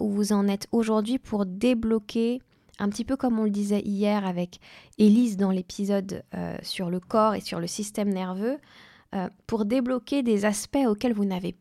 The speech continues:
pas encore eu accès, tout simplement. Donc imaginez plutôt une spirale ascendante qui a non pas des situations qui reviennent, mais, euh, des espaces de guérison possibles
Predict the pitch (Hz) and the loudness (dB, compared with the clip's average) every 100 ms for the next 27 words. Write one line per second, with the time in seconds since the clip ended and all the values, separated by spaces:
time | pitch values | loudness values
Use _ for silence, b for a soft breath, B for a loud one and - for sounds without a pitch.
0 | - 349 311 254 247 220 233 262 349 _ | -2 0 0 2 2 2 0 -2 -6 _
1 | _ _ _ - 220 208 - - - _ | _ _ _ -4 -4 -4 -4 -4 -6 _
2 | _ - 311 - 269 - 226 185 - B | _ -6 -4 -2 -4 -2 -4 -4 -8 B
3 | B B B 240 233 294 302 302 330 - | B B B -2 2 2 4 4 2 -2
4 | 262 294 294 233 226 - - 226 220 220 | -4 -2 0 0 -2 -4 0 4 4 4
5 | - 202 - 190 175 190 - - _ _ | 0 -2 -2 0 0 -2 -4 -14 _ _
6 | _ _ _ _ _ b b b b b | _ _ _ _ _ b b b b b
7 | - 269 262 269 254 - - 220 285 311 | 0 4 6 6 2 -2 -2 2 2 4
8 | 311 247 233 - 233 - 220 - 240 - | 4 4 -2 -4 -4 -2 -2 0 -2 -2
9 | 196 180 196 233 330 285 196 - B B | -2 0 0 0 0 0 -4 -8 B B
10 | - 240 247 254 277 302 - 202 196 208 | 2 6 8 8 6 0 -4 -4 -4 -6
11 | - 208 202 220 - - 349 349 - - | -2 0 2 0 -2 0 0 0 -8 -12
12 | - _ _ - 190 226 208 269 254 254 | -16 _ _ -6 4 6 8 6 6 4
13 | 240 285 277 247 - 190 185 | 2 2 2 0 -2 -6 -8